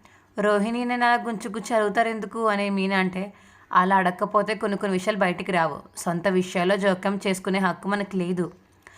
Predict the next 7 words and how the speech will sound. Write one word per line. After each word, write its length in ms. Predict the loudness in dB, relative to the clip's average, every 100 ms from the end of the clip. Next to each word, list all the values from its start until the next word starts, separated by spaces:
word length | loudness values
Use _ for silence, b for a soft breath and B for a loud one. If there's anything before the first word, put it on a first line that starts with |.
| B B -2
"జోక్యం 460 | 0 0 0 -2
కాదు, 400 | -2 -2 -2 -6 -14 b b b -4
డౌట్ 320 | 2 2 4 0
వచ్చినప్పుడు 420 | 0 -2 2 2
అడగాలి 300 | 2 2 2
కదా. 400 | 2 4 2 0 b b b -2
మీకేంటి, 920 | 0 -2 -2 -2 -2 -2 -2 -4